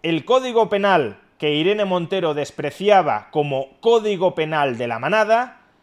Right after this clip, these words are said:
era más duro con La Manada que el código penal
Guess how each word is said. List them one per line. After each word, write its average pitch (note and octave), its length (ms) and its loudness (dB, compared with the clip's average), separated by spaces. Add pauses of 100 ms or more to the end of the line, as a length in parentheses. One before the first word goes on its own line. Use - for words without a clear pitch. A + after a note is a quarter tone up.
(140)
era G#3 260 4
más G3 360 -2
duro F3+ 460 -4 (220)
con A#2 220 -8
La A#2+ 80 0
Manada G#3 720 2 (240)
que D#3+ 180 0
el D3+ 160 0
código F#3+ 460 0
penal F3+ 420 -2